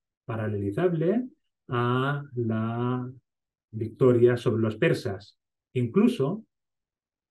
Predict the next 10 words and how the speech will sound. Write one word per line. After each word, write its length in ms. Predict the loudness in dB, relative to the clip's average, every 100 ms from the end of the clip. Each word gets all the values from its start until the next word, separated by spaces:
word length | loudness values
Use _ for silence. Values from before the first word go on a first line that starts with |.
| _ _ _
se 180 | _ -6
decía 540 | -6 -2 2 2 0 -6 _ _ _
que 120 | 0
había 280 | 2 4 4
ocurrido 580 | 4 0 0 2 2 0
el 160 | -4 0
mismo 400 | 2 2 0 0
día, 320 | -2 -6 -10 _ _ _ _ -10
para 280 | -8 -8
que 260 | -6 -6 -6